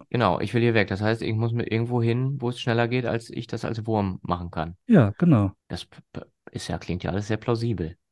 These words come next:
Speaker 1: wenn man
Speaker 2: Ja.
Speaker 1: sich dann eine Mitfahrgelegenheit sucht, einen Bus.
Speaker 2: Ja.
Speaker 1: Ja,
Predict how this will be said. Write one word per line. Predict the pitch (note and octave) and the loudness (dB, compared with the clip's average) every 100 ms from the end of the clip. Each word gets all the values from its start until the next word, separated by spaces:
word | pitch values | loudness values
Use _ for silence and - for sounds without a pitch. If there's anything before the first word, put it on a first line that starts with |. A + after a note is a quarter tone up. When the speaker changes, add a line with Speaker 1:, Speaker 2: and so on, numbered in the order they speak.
| _ | _
Speaker 1:
wenn | E3 | 6
man | D#3 | 8
Speaker 2:
Ja. | |
Speaker 1:
sich | G#2 | 8
dann | G2 F2 | 4 2
eine | F2+ | 2
Mitfahrgelegenheit | F#2+ - E2+ E2+ E2+ F2 E2 E2 | 0 0 0 -2 -4 -4 -8 -8
sucht, | F#2+ G2+ - | -12 -12 -10
einen | F#2 | -2
Bus. | F#2+ F2+ - | -2 -2 2
Speaker 2:
Ja. | B2 G#2 A#2 - _ | 4 4 0 -6 _
Speaker 1:
Ja, | G2+ F2+ | -4 -4